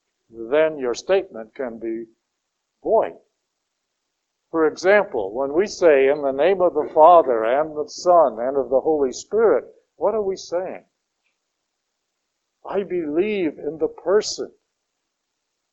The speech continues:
of the Father, and of the Son, and of the Holy Spirit, and what they all stand for, not just what they are called. So we have to be extremely careful.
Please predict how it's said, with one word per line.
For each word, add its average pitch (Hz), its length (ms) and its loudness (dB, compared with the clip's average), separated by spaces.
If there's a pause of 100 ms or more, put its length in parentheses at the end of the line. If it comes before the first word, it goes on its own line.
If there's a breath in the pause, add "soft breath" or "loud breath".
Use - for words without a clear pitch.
(120)
of 123 200 -6
the 120 100 -8
Father, 107 540 -2 (600)
and 139 320 0
of 120 120 -2
the 120 140 -6
Son, 101 360 -6 (480)
and 135 220 -2
of 117 140 -2
the 120 120 -2
Holy 127 280 -4
Spirit, 165 580 -2 (280)
and 151 340 2
what 156 460 0
they 165 160 0
all 147 220 -4
stand 196 600 -12
for, 87 300 -8 (1400)
not 165 460 -4
just 170 500 -6
what 160 300 -2
they 151 160 2
are 147 200 0
called. 151 600 -2 (840)
So - 160 -14
we 131 180 -6
have 175 220 -4
to 170 80 -10
be 135 220 -6
extremely 170 800 -6
careful. 165 640 -2